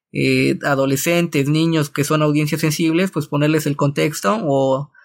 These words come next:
tratar de, en medida de lo posible, por este mundo globalizado que tenemos, evitar que vean ese tipo de contenidos. Y para terminar esta semana,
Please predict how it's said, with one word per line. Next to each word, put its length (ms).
tratar 340
de, 400
en 200
medida 280
de 100
lo 120
posible, 440
por 180
este 180
mundo 340
globalizado 540
que 100
tenemos, 420
evitar 380
que 100
vean 200
ese 180
tipo 360
de 240
contenidos. 760
Y 120
para 220
terminar 420
esta 180
semana, 600